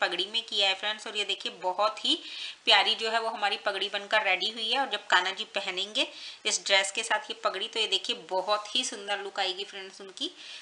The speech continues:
तो ये तीन number के कान्हा जी की पगड़ी फ्रेंड्स मैंने बनाई है, but video में मैंने all sizes में बताया है कि आप इसको कैसे बना सकते हैं।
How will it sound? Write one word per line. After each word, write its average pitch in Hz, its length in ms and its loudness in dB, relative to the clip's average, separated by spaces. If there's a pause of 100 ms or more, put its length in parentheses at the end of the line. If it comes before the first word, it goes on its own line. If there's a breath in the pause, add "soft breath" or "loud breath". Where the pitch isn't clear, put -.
(100)
तो 254 40 6
ये 254 80 6
तीन 240 240 4
number 247 240 0
के 269 120 0
कान्हा 214 260 4
जी 214 120 0
की 233 120 -2
पगड़ी 208 300 0
फ्रेंड्स 208 340 -4
मैंने 202 180 -6
बनाई 185 400 4
है, 262 160 2
but 202 340 0
video 202 260 -4
में 220 80 -8
मैंने 220 240 -4
all 202 220 0
sizes 202 380 2
में 214 120 -8
बताया 196 280 4
है 208 100 0
कि 262 160 -4
आप 214 160 0
इसको - 240 -4
कैसे 208 300 0
बना 220 220 0
सकते - 340 -6
हैं। 254 160 2